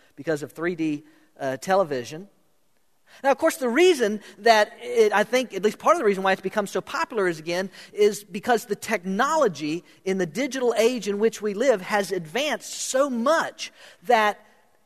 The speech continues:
the images that we're viewing, what it is we're seeing, just seems so, uh, vivid, so lifelike, so real that it seems as if you can almost reach out and touch it.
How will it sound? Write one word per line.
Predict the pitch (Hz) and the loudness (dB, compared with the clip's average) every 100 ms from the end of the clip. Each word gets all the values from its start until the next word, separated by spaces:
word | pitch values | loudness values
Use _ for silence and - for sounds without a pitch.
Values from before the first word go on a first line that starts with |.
| _ _ _ | _ _ _
the | 180 202 202 | 0 2 2
images | 262 349 330 165 160 170 160 | -2 -2 -2 -2 -4 -4 0
that | 190 196 | 0 2
we're | 185 175 | 0 0
viewing, | 151 208 320 185 110 151 - _ _ _ _ _ - | -2 -2 0 0 -4 -18 -20 _ _ _ _ _ 4
what | 269 | 4
it | 269 | 4
is | 262 202 | 0 0
we're | 196 185 | 0 0
seeing, | - 302 320 196 165 175 - _ _ _ _ _ _ _ | -4 -6 -4 -4 -4 -10 -16 _ _ _ _ _ _ _
just | 196 262 254 - | -2 0 0 -2
seems | 254 226 | -4 -4
so, | - - 277 302 320 294 - _ _ _ _ | -6 -2 2 2 2 -2 -8 _ _ _ _
uh, | 202 190 165 | -4 -2 -2
vivid, | 156 185 330 214 117 - _ - | -6 -4 -2 -2 -4 -8 _ -12
so | - 285 302 294 | 0 4 4 2
lifelike, | 233 196 220 294 - 190 147 - | -2 2 2 2 2 2 2 0
so | - 233 269 277 - - _ _ _ _ | 0 4 4 2 -6 -18 _ _ _ _
real | 185 185 311 349 170 185 | -6 0 4 6 4 4
that | 202 214 | 4 4
it | 214 - | 4 -2
seems | - 302 302 233 | -6 -6 -2 0
as | 175 | 2
if | 226 226 | 0 -2
you | 220 | -10
can | 226 | -8
almost | 233 233 220 - - _ _ _ _ _ _ _ _ - | -6 -4 -4 -6 -16 _ _ _ _ _ _ _ _ -10
reach | 196 190 | -8 -6
out | 214 220 | -8 -8
and | 240 | -10
touch | 320 - | -12 -12
it. | - | -18